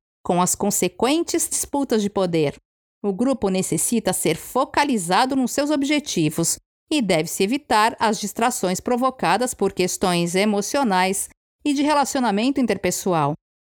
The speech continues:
Pode ser necessário estabelecer compromissos como forma de permitir o progresso. O líder deve atuar como um coach.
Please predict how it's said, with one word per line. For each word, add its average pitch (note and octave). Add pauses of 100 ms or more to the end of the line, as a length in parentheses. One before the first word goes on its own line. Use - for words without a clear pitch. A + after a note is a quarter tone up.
(300)
Pode F#3+
ser A#3
necessário A3
estabelecer G3+
compromissos A#3+
como C4
forma A#3+
de G3
permitir G3+
o C#4
progresso. G3 (340)
O D#4+
líder G#3+
deve F3
atuar G#3+
como F3+
um D4+
coach. -